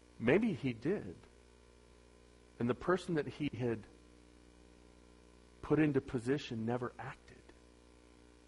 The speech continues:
They never took the time. They never sought the courage to speak up, to do what they needed to do, and,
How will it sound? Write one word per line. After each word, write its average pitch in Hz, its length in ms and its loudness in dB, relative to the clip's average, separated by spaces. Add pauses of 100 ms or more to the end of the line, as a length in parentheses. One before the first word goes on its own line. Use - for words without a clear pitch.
(1200)
They 120 80 4
never 139 320 6
took - 260 -4
the 143 80 -2
time. 113 640 -6 (200)
They 113 100 -2
never 131 360 4 (880)
sought - 440 2
the 127 160 -8
courage 120 500 -2 (3000)
to 139 60 -2
speak - 400 -4
up, 117 220 0
to - 80 -14
do 120 260 0
what 110 160 -4
they 110 100 -2
needed 107 260 -2
to 101 60 -8
do, 117 260 2
and, 110 140 0